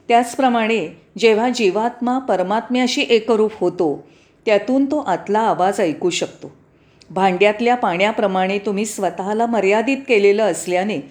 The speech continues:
तुम्ही जीवात्म्याच्या पातळीवरच राहता, परमात्मा पातळीवर जातच नाही.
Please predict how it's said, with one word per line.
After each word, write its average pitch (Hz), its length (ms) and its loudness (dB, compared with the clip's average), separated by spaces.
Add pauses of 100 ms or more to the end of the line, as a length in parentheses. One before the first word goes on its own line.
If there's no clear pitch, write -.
(380)
तुम्ही 226 240 2
जीवात्म्याच्या 233 840 0
पातळीवरच 220 840 -2
राहता, 143 380 -4 (640)
परमात्मा 233 540 2
पातळीवर 226 560 0
जातच 277 520 -2
नाही. 202 180 -2